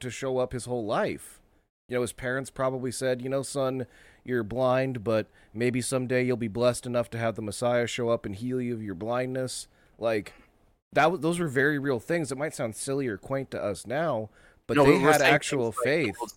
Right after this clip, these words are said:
Speaker 2: so bad that we hope Jesus raptures us any moment." And so that's kind of how he was probably there. He's like, "Oh, I ho-, uh, hope Messiah comes any moment," because he wants his sight back.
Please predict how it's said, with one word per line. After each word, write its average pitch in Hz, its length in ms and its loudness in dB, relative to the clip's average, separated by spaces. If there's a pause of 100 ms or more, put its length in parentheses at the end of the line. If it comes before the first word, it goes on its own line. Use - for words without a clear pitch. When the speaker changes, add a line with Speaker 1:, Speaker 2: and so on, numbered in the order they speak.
Speaker 2:
so - 240 -6
bad 110 340 6
that 101 160 6
we 107 80 0
hope 107 200 2
Jesus 101 400 -4
raptures 104 480 4
us 95 280 2 (200)
any 104 200 -2
moment." 98 500 0
And 101 120 -10
so 107 200 4
that's 110 200 4
kind 120 180 2
of 107 60 -2
how 104 160 4
he 120 140 0
was 113 160 2
probably 101 400 4
there. 90 340 6
He's 95 220 -2
like, 92 180 4
"Oh, 110 80 4
I 95 220 8
ho-, 104 140 0
uh, 101 160 4
hope 117 240 2
Messiah 110 360 4
comes 104 380 -2
any 101 180 -2
moment," 95 440 0
because 92 260 -8
he 101 80 -10
wants 95 200 -4
his 87 120 -8
sight 98 320 0
back. 73 260 -4